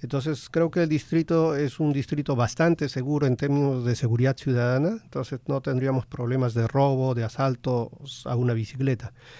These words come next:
En cambio, a seguridad vial sí creo que el, el usuario tiene que tener, eh, esa confianza de que va, va a movilizarse, eh, en una vía que va a ser respetado.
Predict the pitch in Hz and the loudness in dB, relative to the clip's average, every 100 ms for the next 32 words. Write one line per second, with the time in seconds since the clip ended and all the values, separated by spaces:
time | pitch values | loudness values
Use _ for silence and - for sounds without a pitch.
0 | - - - - 151 147 160 147 147 135 | -20 -20 -16 -2 -2 2 2 4 4 2
1 | 139 143 160 180 170 180 175 - 170 156 | 2 4 4 4 4 4 2 0 -2 4
2 | 160 139 147 143 139 127 123 - 139 123 | 4 4 4 4 4 2 -2 -4 -2 -2
3 | 120 160 156 151 151 - - 147 147 135 | 2 6 6 6 2 -4 -2 2 2 2
4 | 127 127 131 139 - - - - - 131 | 0 0 2 0 -6 -16 -20 -8 0 2
5 | 123 117 - - 160 180 165 156 139 175 | 2 0 -4 -8 0 2 6 4 6 4
6 | 175 160 - 190 139 139 131 131 - - | 4 4 4 2 2 2 2 2 0 -10
7 | - 131 139 135 139 147 143 123 131 123 | -14 -2 2 2 0 0 0 2 2 2
8 | 160 151 - 165 - - 139 120 117 113 | 4 2 2 -2 -2 -6 -4 -2 -2 -2
9 | 113 110 - - - 143 156 160 156 180 | -4 -8 -12 -18 -2 4 6 8 6 6
10 | 185 - 139 127 131 147 143 135 - 120 | 4 0 0 0 0 -2 -2 -4 -2 0
11 | 160 135 110 | 2 2 2